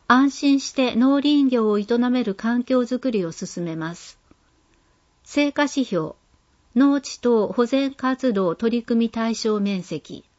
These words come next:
累計。基準値。五百二十六ヘクタール。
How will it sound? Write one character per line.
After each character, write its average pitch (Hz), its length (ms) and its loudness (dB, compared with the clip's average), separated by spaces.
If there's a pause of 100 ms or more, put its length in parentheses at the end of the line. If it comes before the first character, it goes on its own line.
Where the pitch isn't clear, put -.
(400)
累 220 260 2
計。 190 440 -4 (960)
基 247 160 2
準 262 260 0
値。 - 320 -10 (640)
五 226 100 4
百 277 360 -2
二 277 180 2
十 226 260 -2
六 202 260 -6
ヘ 196 140 -2
ク 208 140 -16
タ 196 220 -4
ー 165 60 -8
ル。 - 160 -14